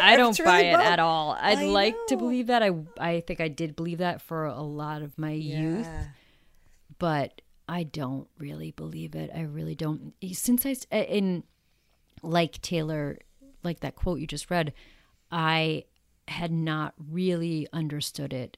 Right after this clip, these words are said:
Speaker 1: until I became a parent.
Speaker 2: Yeah.
Speaker 1: And seeing, like, three generations, and in my case, I have four generations alive
Speaker 2: Yeah,
Speaker 1: at the
Speaker 2: that's
Speaker 1: same time.
Speaker 2: amazing.
Speaker 1: And it's like, when I,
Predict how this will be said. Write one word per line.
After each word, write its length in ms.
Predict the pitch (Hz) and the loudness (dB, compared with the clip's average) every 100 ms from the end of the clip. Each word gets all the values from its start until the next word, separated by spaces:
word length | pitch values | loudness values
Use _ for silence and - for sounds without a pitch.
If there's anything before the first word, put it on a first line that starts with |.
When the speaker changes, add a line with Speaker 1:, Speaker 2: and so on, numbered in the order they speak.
| _ | _
Speaker 1:
until 500 | 156 156 - 147 143 - | -6 -6 -6 -8 -6 -6
I 200 | 156 156 | -8 -8
became 360 | 143 - 147 | -10 -10 -10
a 60 | 143 | -4
parent. 520 | - - 156 64 - - | -4 -4 -8 -14 -16 -12
Speaker 2:
Yeah. 380 | 190 131 139 127 | -8 -8 -8 -2
Speaker 1:
And 580 | 165 156 156 151 147 - _ - | 2 2 2 0 -2 -8 _ -10
seeing, 1000 | - - 190 180 170 160 151 147 139 - _ _ _ _ _ _ _ | -4 0 2 2 2 2 0 0 -2 -6 _ _ _ _ _ _ _
like, 220 | 170 165 | -8 -6
three 720 | - - - 190 202 226 196 160 | -6 -8 -6 -6 -2 0 0 -2
generations, 1400 | 170 151 139 156 156 143 - 123 110 117 139 - - - _ _ _ - | -2 -4 -2 -2 -2 -2 -6 -8 -8 -8 -8 -10 -12 -18 _ _ _ -10
and 320 | 190 165 175 - | -6 -4 -6 -4
in 100 | 175 | -4
my 160 | 170 190 | -2 -2
case, 220 | - 160 | -4 -4
I 80 | 170 | -4
have 120 | 170 | -6
four 540 | - - 147 147 143 143 | -8 -10 -8 -6 -6 -6
generations 640 | 139 139 135 143 131 - | -8 -10 -10 -10 -10 -12
alive 720 | 64 64 - - - 156 - _ | -14 -14 -14 -16 -16 -16 -18 _
Speaker 2:
Yeah, 100 | 135 | -12
Speaker 1:
at 200 | 135 131 | -10 -8
the 60 | 139 | -6
Speaker 2:
that's 60 | |
Speaker 1:
same 220 | 131 135 120 | -6 -8 -8
time. 180 | - | -10
Speaker 2:
amazing. 280 | - - - | -10 -12 -10
Speaker 1:
And 140 | 165 165 | -6 -6
it's 180 | 165 | -2
like, 220 | 180 165 - - - - - | -2 -2 -8 -20 -20 -20 -12
when 180 | 175 196 | -4 0
I, 260 | 190 185 | 2 2